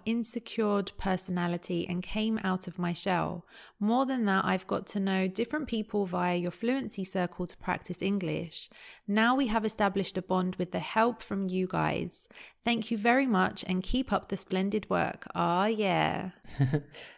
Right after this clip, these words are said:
Speaker 2: That is such an awesome shout out. Thank you so much, Merv, for taking the time to do that. I think we could actually maybe define a couple of the expressions and the words that she used because there's some really great ones in here. I'm not sure if maybe she picked some of those up in the course,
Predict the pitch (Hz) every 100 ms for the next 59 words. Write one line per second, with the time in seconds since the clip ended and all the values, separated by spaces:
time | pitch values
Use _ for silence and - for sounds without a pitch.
0 | - 143 131 135 143 147 - - 156 151
1 | 165 139 127 - - 135 131 117 - -
2 | 147 160 135 170 156 151 - 156 147 131
3 | - 135 139 135 131 135 127 131 147 147
4 | - - - 151 165 175 180 156 - 147
5 | 139 135 143 139 131 - 160 147 143 147
6 | 139 131 131 - 135 151 135 123 127 127
7 | 123 123 131 127 131 170 165 143 - 139
8 | 131 131 131 131 131 139 139 139 135 135
9 | 135 127 123 131 123 127 131 131 131 135
10 | 131 151 143 143 143 151 - 151 143 131
11 | 135 135 131 135 127 131 160 185 -